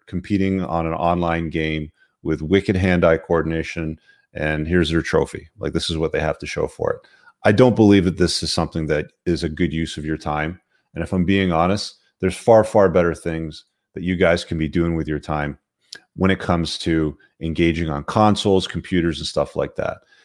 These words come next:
Use it in a very, very limited basis.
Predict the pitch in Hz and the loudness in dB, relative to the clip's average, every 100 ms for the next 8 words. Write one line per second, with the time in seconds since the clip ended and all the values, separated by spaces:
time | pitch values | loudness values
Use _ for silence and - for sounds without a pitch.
0 | _ 104 117 127 139 131 113 104 82 82 | _ 4 6 8 6 6 4 4 2 4
1 | 101 101 98 98 - 80 78 95 90 87 | 4 6 4 2 -6 -10 0 2 2 0
2 | 90 90 87 85 82 73 - 87 85 - | -4 -8 -8 -6 -6 -6 -6 -6 -4 -6
3 | 98 | -8